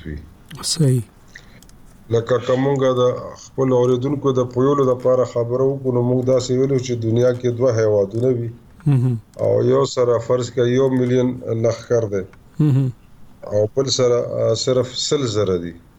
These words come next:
Speaker 2: مهم.
Speaker 1: او هغه سل زره چې دي، نو هغه ښه مسلح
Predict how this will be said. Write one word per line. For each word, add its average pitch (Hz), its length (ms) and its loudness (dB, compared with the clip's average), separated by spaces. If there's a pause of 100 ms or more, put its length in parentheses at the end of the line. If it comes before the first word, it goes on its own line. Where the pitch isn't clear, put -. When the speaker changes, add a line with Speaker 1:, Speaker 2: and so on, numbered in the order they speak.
(140)
Speaker 2:
مهم. 131 260 2 (1160)
Speaker 1:
او 110 100 2
هغه 123 140 4 (100)
سل 156 180 0
زره 147 220 2
چې 131 260 -6
دي، 147 200 2
نو 131 180 4
هغه 123 260 4
ښه 143 200 -2 (100)
مسلح 127 500 0